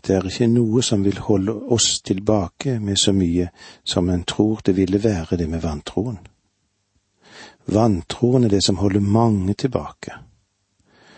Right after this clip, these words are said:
Og kanskje det er slik med deg som det er med meg. Vi er klar over at mer enn noe annet i våre liv er dette med vantroen som hindrer vårt kristenliv. Hvor godt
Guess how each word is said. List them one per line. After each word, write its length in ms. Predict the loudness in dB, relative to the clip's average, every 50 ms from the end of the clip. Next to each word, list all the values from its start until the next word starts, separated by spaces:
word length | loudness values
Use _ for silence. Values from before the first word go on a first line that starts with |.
| -20 _ _ _ _ -2
Og 260 | 0 2 2 2 -2 -6 -14 -8
kanskje 360 | -2 -2 0 0 0 0 0 2
det 100 | 0 0
er 80 | 0
slik 440 | -2 -2 -2 0 -2 -2 -2 -6 -6
med 80 | -4 -2
deg 340 | 0 0 0 -2 -2 -6 -8 -8
som 240 | -6 -2 -2 0
det 100 | 0 0
er 40 | 0
med 100 | 0 0 0
meg. 360 | 0 0 0 -2 -4 -6 -10 _ _ _ _ _ _ _ _ _ _ _ _ -2
Vi 100 | 0 0
er 60 | 0
klar 420 | 0 -2 -2 0 2 2 2 2 0
over 260 | 0 0 -2 -4 -4
at 380 | -6 -6 -6 -16 -18 -18 -18 -18 -12 -6
mer 260 | -2 0 2 2 2
enn 80 | 4 4
noe 240 | 4 4 4 4 4
annet 260 | 2 2 0 0 0
i 60 | 0
våre 240 | 2 2 2 2 0
liv 320 | 0 0 2 0 0 -2 -4 -16 -20 -20 -20 -20 _ _
er 80 | -4 -2
dette 240 | -2 -2 0 0 0
med 160 | 0 0 2
vantroen 800 | 2 2 2 2 0 -4 -4 -4 -2 -2 -2 0 0 -2 -2 -2 -6 _ _ _
som 240 | -6 -4 -2 -2 -2
hindrer 540 | 0 0 0 2 0 0 -4 -4 -4 -6 -6 -6 -12 -20 -14 -8
vårt 240 | -8 -8 -8 -8 -12
kristenliv. 640 | -8 -4 -2 -2 0 0 -2 -6 -6 -8 -12 -14 -20 _ _ _ _ _ _ _ _ _ _ _ _ _ _ _ _ _ _ _ _ _ _ _ _ _ _ -20 -20 -20 -20 -20 -20 -20 -20 -20 -20 _ _ _ _ 0
Hvor 200 | 0 0 0 2
godt 260 | 0 -2 -2 -2